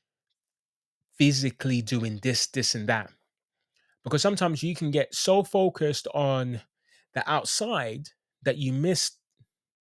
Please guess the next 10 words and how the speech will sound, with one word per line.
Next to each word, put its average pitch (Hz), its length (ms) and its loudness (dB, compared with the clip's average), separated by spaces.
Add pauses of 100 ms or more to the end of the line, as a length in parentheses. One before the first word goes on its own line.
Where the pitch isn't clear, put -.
(160)
the 113 120 -2
whole 127 720 0 (340)
point 151 300 0
of 113 60 -14
the - 60 -16
power. 160 440 -6 (500)
The 110 200 -8
power's 117 640 -4 (1080)
inside 127 500 -4
out - 460 -8